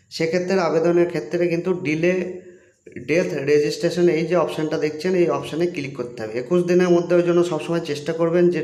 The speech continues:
ডেথ রেজিস্ট্রেশন বা ডেথ সার্টিফিকেটের যে অ্যাপ্লিকেশন, সেটিকে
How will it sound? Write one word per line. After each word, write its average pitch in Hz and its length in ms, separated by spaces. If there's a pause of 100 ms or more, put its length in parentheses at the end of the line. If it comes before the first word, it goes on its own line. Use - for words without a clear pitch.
ডেথ 151 180 (440)
রেজিস্ট্রেশন 165 720
বা 147 140 (360)
ডেথ 147 220
সার্টিফিকেটের 170 640
যে 156 80
অ্যাপ্লিকেশন, 175 720 (920)
সেটিকে 175 480